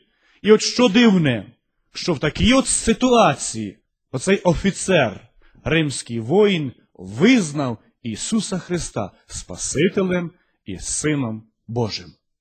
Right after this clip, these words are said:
Інші били себе в груди, не знаходили спокою. Це в Луки написано. Бігали, а як то, знаєте, в залі всі бігають, суматоха, а двері всі закриті. Отаке робилося кругом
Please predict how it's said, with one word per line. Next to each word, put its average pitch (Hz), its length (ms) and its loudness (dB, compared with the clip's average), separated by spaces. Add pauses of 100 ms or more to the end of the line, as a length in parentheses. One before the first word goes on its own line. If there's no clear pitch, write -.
(600)
Інші 262 460 6
били 254 400 4
себе 247 360 4
в 220 80 8
груди, 170 680 4 (460)
не 208 80 4
знаходили 214 460 4
спокою. 175 440 -2
Це 131 80 -8
в 139 40 -4
Луки 180 240 -2
написано. 135 420 -8 (140)
Бігали, 233 400 6 (300)
а 131 100 -6
як 175 140 0
то, 185 120 2
знаєте, 185 260 0
в 147 140 0
залі 202 320 4
всі 214 220 0
бігають, 254 480 2 (140)
суматоха, 214 680 2
а 165 80 0
двері 208 200 4
всі 190 140 0
закриті. 175 600 -2 (640)
Отаке 220 400 4
робилося 240 440 4
кругом 208 760 4